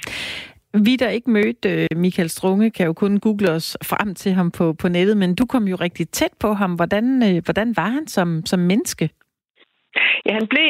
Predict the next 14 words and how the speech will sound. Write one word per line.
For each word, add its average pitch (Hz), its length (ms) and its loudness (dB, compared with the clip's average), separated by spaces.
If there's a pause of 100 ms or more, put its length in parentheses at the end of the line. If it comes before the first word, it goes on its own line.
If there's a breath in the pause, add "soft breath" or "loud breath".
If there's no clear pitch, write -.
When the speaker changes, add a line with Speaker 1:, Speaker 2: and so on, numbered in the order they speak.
(100)
Speaker 2:
en 226 300 0
rigtig 269 240 -4
god 262 260 0
ven 240 220 -4
for 262 80 -2
mig. 185 240 0 (200)
Altså, 220 400 0 (500 loud breath)
øhm, 208 320 -2 (160)
jeg 226 80 0
lærte 240 200 0
ham 277 120 -2
at 233 160 -8
kende, 247 260 -2
som, 220 300 -4